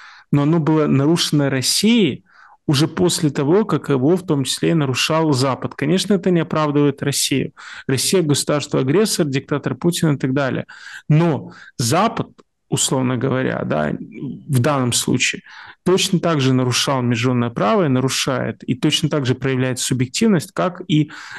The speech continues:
значит, Россия, давая тем самым возможность глобальному югу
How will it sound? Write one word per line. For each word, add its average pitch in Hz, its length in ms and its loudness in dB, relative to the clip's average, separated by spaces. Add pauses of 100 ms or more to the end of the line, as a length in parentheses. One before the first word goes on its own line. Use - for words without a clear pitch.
(120)
значит, 135 460 0
Россия, 185 540 2
давая 139 420 0
тем 131 200 -2
самым 185 420 0
возможность 135 500 2
глобальному 131 480 0
югу 175 360 2